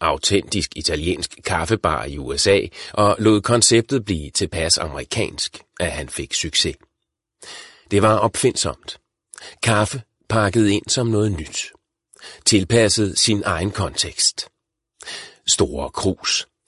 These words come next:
On the go. Tilsat et italiensk touch.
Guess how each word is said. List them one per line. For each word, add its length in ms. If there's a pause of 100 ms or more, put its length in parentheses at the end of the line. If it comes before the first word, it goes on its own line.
(180)
On 180
the 100
go. 400 (520)
Tilsat 540
et 280
italiensk 680 (100)
touch. 500